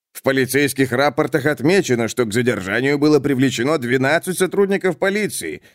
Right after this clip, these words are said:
Я ещё раз подчёркиваю эту цифру. Двенадцать сотрудников по непонятно чьему заявлению в нарушении границ частной собственности.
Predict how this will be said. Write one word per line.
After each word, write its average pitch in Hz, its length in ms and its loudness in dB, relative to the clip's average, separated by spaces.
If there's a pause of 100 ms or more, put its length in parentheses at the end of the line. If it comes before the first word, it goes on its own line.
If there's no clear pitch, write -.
Я 233 160 0
ещё 208 320 2
раз 190 180 -2
подчёркиваю 185 720 -2
эту 185 140 -2
цифру. 135 560 -6
Двенадцать 113 840 -2
сотрудников 139 760 -2
по - 80 -2
непонятно 127 640 0
чьему 127 400 0
заявлению 135 680 2
в 117 60 -4
нарушении 143 560 0
границ 127 380 0
частной 180 440 -2
собственности. 87 840 -6